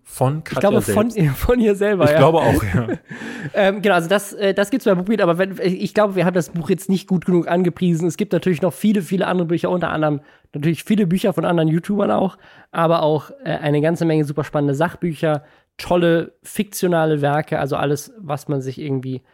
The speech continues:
Speaker 2: äh, denken kann, findet ihr auch auf der Website. Wenn ihr auf bookbeat de slash lästerschwestern mit A E geht, könnt ihr euch auch noch mal,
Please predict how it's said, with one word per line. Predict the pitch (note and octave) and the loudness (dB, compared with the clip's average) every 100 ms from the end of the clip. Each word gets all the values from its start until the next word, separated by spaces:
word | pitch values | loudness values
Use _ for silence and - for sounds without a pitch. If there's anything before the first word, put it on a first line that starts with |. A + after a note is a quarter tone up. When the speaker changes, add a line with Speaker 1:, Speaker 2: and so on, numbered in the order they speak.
| _ _ _ - | _ _ _ -4
Speaker 2:
äh, | D3 | 0
denken | F3 G3 | 0 2
kann, | E3+ | 0
findet | - F#3 F3+ | 2 2 4
ihr | D#3+ | 2
auch | |
auf | C#3+ | 2
der | - D3 | 0 0
Website. | D3+ D#3 C#3 | 0 -2 0
Wenn | C#3 | 0
ihr | C#3 | -2
auf | C3+ | -2
bookbeat | F#3 - F3+ D3+ | -2 -2 -4 -2
de | E3+ D#3 C#3+ | -2 0 -2
slash | - C#3+ - - | -2 -4 -4 -4
lästerschwestern | D3 F#3 - F3 E3+ D#3+ D#3+ D#3 | -2 -2 -2 -4 -4 -2 -2 -2
mit | D#3 | -2
A | D#3 D3+ | -4 -2
E | E3 D#3+ | -2 -2
geht, | D#3 D3+ | -2 -2
könnt | D3+ D#3 | -4 -4
ihr | |
euch | - | -6
auch | C#3 | -6
noch | C#3 | -4
mal, | C3+ C3 | -4 -6